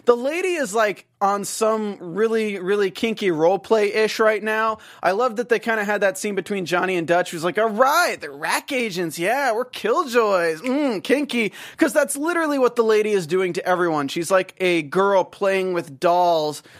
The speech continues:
to try to find out and go Sherlock and find out where Jack is to get Jack, which is weird because, uh, the only thing that I thought was interesting was, why did she have Jack running around the quad,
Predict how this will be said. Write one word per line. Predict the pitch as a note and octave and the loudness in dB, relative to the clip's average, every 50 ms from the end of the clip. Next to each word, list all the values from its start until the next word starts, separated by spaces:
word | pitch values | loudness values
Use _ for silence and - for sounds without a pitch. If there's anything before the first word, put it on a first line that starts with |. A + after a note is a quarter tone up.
| - _ _ | -20 _ _
to | - D#3+ | -8 -6
try | - - F#3+ F3+ E3 | -4 -2 0 0 0
to | D#3+ | -2
find | - - - G3 F#3 F#3 F3+ F3+ E3+ | -4 -2 0 0 0 0 0 -2 0
out | E3+ E3+ E3 E3 E3+ - | 0 0 2 0 -2 -2
and | D#3 D3+ C#3 | -6 -8 -4
go | D#3+ D#3+ D#3+ | -2 -2 -2
Sherlock | D3+ - - F3+ F3 F#3 F3+ E3 D#3 D3 C#3 C#3 - | -4 -6 -6 -4 -4 0 0 0 0 0 0 -2 -6
and | C#3+ C3+ | -12 -10
find | - - D#3 D#3 D3+ D3 | -6 -6 -4 -4 -2 0
out | D3+ D3 C3+ | 0 0 0
where | C#3 C#3+ C#3 | -2 -2 -4
Jack | C3 - D3+ C#3+ C#3 C#3 C#3 - | -2 -2 0 0 0 0 0 -2
is | C#3 C#3 C#3 - | -4 -4 -4 -6
to | - | -10
get | C3+ C#3 D3 - D3+ | -6 -6 -6 -6 -2
Jack, | - D#3 D3+ D3 D3 - - - - - - - | 0 0 0 0 -2 -6 -16 -20 -20 -20 -18 -2
which | - C4+ C4+ - | -2 -2 0 0
is | D#4 C#4+ G3+ | -2 -2 -2
weird | A#3 C4+ D4 D#4 D#4 C4+ | 0 0 0 0 0 0
because, | C#4+ C4+ - C4+ B3 A#3+ A#3+ G#3+ - - - - _ _ _ _ _ - | -2 0 2 4 4 4 2 -4 -10 -12 -16 -20 _ _ _ _ _ 0
uh, | F#3 G3 G3+ G3+ G3 | 2 4 4 2 2
the | F3+ F3+ G#3 | 0 -4 -4
only | A#3+ B3 B3 B3+ B3 | -2 0 0 0 -2
thing | A3+ - B3+ A#3+ A#3+ | -2 -2 -2 0 2
that | A3+ G#3+ | 2 2
I | G#3+ | 2
thought | G3+ - A3 G3+ G3+ | 2 4 2 2 2
was | G3 F#3 D#3+ | 0 -4 -4
interesting | F#3+ G3 F#3+ - G3 - - G#3 F#3+ F#3 | -4 -4 -4 -6 -8 -8 -6 -4 -4 -2
was, | F3+ F3 E3+ D#3 - _ _ _ _ _ _ _ _ _ _ _ _ _ _ _ _ _ _ _ _ _ - | 0 0 -2 -2 -6 _ _ _ _ _ _ _ _ _ _ _ _ _ _ _ _ _ _ _ _ _ 0
why | F#3 F#3+ G#3 A3+ | 2 4 4 4
did | A3+ A#3+ | 0 -2
she | - - A#3+ G#3 | -4 -4 -4 -2
have | A3+ G#3+ G#3+ F#3+ | -2 -2 -2 -2
Jack | D3+ F#3+ G3 F#3+ F#3+ F#3 - | 0 0 2 2 0 0 0
running | F#3+ F#3+ F#3+ F#3 | -2 0 0 -2
around | F3+ F3+ F3+ F3 F3 | -2 -2 -2 -2 -2
the | E3 - | -4 -4
quad, | - F3+ F3 E3+ E3 E3 D#3 C#3 | 0 2 2 4 4 2 0 -2